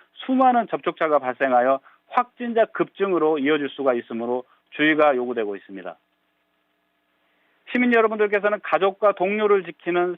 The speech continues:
사회적 거리 두기에 적극적인 참여와 손 씻기와 마스크 착용, 그리고 기본적인 위생 관리를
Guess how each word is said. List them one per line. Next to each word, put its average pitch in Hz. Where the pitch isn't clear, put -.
사회적 220
거리 170
두기에 151
적극적인 156
참여와 143
손 247
씻기와 196
마스크 147
착용, 113
그리고 135
기본적인 160
위생 160
관리를 135